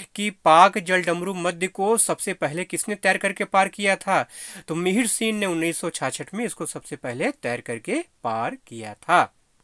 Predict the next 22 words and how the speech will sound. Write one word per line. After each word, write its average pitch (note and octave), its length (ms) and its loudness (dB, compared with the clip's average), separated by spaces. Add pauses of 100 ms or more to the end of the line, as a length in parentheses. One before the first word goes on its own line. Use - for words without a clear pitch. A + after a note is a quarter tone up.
(1160)
नेक्स्ट G3 180 4
क्वेश्चन B3 240 0
पूछा C4 300 6
गया G#3+ 340 8
कि A3 180 0
संसद F3+ 420 0
सत्र B3 360 -2 (280)
बुलाने D3+ 460 2
का A#3 120 2
संबंध F#3+ 440 -2
किस - 220 -10
अनुच्छेद G#3 360 -4
से A3 240 -2
है? F#3+ 260 0 (520)
तो D#3 60 -2
अनुच्छेद G3 540 2
एटी D4 520 -4
फ़ाइव E3 440 0
इसका C4+ 440 2
right B2+ 360 -4
आंसर C3 360 -8
है। C3+ 360 0